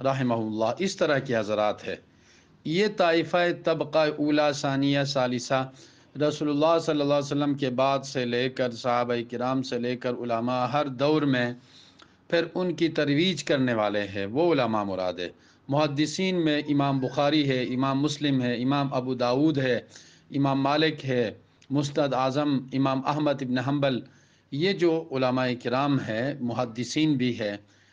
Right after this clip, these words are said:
ये बड़े-बड़े अपने वक़्त के इमाम थे। औलिया में बहुत बड़े औलिया गुज़रे हैं। ये लोग ना जो है किसी को काफिर कहते हैं जो काफिर ना हो,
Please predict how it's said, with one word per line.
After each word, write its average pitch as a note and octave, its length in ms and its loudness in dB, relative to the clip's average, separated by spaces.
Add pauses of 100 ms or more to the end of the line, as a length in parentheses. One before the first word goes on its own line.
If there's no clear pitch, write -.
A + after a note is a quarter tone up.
(380)
ये D#3+ 180 2
बड़े-बड़े D#3 580 2
अपने C#3+ 260 0
वक़्त C#3+ 360 0
के C3+ 180 -4
इमाम C3+ 460 2
थे। B2 80 0
औलिया C#3+ 560 2
में C#3 240 0
बहुत B2+ 240 0
बड़े C3 420 0 (680)
औलिया C3 440 2
गुज़रे B2+ 360 -2
हैं। C3+ 320 -2
ये D3 260 0
लोग E3+ 420 0 (440)
ना E3+ 540 2
जो D#3 200 0
है D#3 280 0
किसी C#3+ 280 -6
को C#3 120 -2
काफिर C3 400 -2
कहते D#3 340 -2
हैं F3+ 400 -2 (240)
जो C3+ 140 -2
काफिर C#3 440 0
ना C#3+ 180 2
हो, B2+ 360 -2